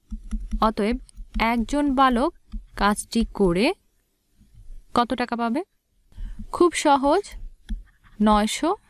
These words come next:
ভাগ তিন টাকা বা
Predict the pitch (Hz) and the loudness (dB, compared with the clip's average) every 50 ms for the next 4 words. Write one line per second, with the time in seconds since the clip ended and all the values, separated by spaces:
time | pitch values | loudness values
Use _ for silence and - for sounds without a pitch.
0 | - - - - - - 202 196 190 202 269 330 - - _ _ _ _ _ _ | -14 -14 -14 -12 -6 -2 2 2 4 4 2 2 -2 -8 _ _ _ _ _ _
1 | _ _ - - - - 214 208 214 240 330 - _ _ _ - - _ - - | _ _ -20 -8 -2 2 4 4 4 4 2 -2 _ _ _ -20 -10 _ -2 -2
2 | - - - - - 196 - _ _ _ _ - - - - - 202 208 185 | -2 -2 -4 -6 -8 -10 -12 _ _ _ _ -18 -18 -10 -4 0 2 4 4